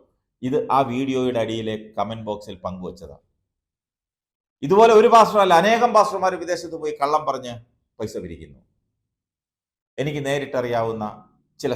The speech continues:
സംഭവങ്ങളുണ്ട്. അതെല്ലാം പേരും നാളും സഹിതം പറഞ്ഞാൽ അവർക്ക് പിന്നെ പുറത്തിറങ്ങി നടക്കാൻ പറ്റാതാകും. അതുകൊണ്ട് പറയുന്നില്ല. എന്തിനേറെ, വിദേശത്ത് പോയി കാണിച്ച ഒരു ചെറ്റത്തരം പറയാം. പിരിവിന് പോയ ഒരു മധ്യവയസ്കനായ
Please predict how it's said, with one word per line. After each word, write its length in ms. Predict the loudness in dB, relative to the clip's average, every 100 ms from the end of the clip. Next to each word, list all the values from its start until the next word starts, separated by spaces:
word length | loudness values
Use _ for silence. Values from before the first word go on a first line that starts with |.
| -6
സംഭവങ്ങളുണ്ട്. 540 | -8 -10 -10 -16 -18 -20 _ _ _ _ _ 2
അതെല്ലാം 380 | 4 4 2 0 -2
പേരും 420 | -2 0 -2 -2
നാളും 360 | 0 0 0 -4
സഹിതം 300 | -6 -4 -4 -2
പറഞ്ഞാൽ 320 | -4 -2 -4 -2
അവർക്ക് 240 | -4 -10 -14
പിന്നെ 160 | -14 -12
പുറത്തിറങ്ങി 400 | -12 -10 -12 -12 -14
നടക്കാൻ 280 | -10 -10 -12 _ _ _ _
പറ്റാതാകും. 520 | -16 -12 -12 -14 -18 _ _ _ _ _ _ _ _ -10
അതുകൊണ്ട് 280 | -6 -6 -8 -8
പറയുന്നില്ല. 440 | -8 -8 -10 -12 -18 _ _ _ _ _ -10
എന്തിനേറെ, 520 | -8 -6 -6 -6 -8 -10 -18 _ _ _
വിദേശത്ത് 440 | -2 0 0 -2 -2
പോയി 200 | 0 -2 -4 -8 -2
കാണിച്ച 300 | -2 -2 -8
ഒരു 80 | -10 -8
ചെറ്റത്തരം 420 | -8 -8 -8 -8
പറയാം. 260 | -8 -10 -14 _ _ _ _ _ _ _ _ _ _ _ _ _
പിരിവിന് 320 | -2 0 -2 0
പോയ 260 | 2 2 -2 -6 -6
ഒരു 100 | -4
മധ്യവയസ്കനായ 800 | -4 -2 -2 -2 -6 -8 -6